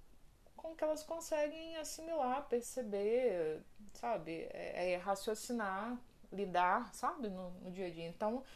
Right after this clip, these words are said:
não, não espere que as pessoas, que todo mundo vai entender, tá? Por isso que eu falo pra vocês, é, é, se ancorarem, assim, quando precisar, na rede de apoio de vocês.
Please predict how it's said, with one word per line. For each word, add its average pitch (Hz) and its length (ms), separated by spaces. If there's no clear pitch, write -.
não, 240 800
não 196 140
espere 220 540
que - 140
as - 80
pessoas, 170 520
que - 120
todo 196 220
mundo 175 220
vai 165 120
entender, - 440
tá? 185 260
Por 214 140
isso 214 140
que - 80
eu 254 60
falo 233 240
pra 233 140
vocês, 226 840
é, 190 380
é, 185 40
se - 200
ancorarem, 196 800
assim, 180 220
quando 175 220
precisar, 175 800
na 190 160
rede 190 240
de 202 80
apoio 202 520
de 170 80
vocês. 160 640